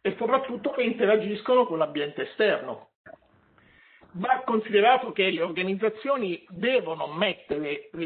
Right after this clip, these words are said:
nascono per questo, devono mettere insieme delle risorse per raggiungere gli obiettivi e i risultati desiderati. Prendono continuamente decisioni,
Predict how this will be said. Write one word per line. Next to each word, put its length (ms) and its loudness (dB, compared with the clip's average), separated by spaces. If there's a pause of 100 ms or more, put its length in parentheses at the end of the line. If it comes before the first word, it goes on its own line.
nascono 540 0
per 200 -4
questo, 580 -6
devono 360 2
mettere 640 -2
insieme 600 -2
delle 200 -2
risorse 640 0
per 180 -6
raggiungere 600 -2
gli 80 -4
obiettivi 560 -6
e 40 2
i 40 2
risultati 580 -4
desiderati. 760 -2 (840)
Prendono 480 -2
continuamente 680 -2
decisioni, 760 -4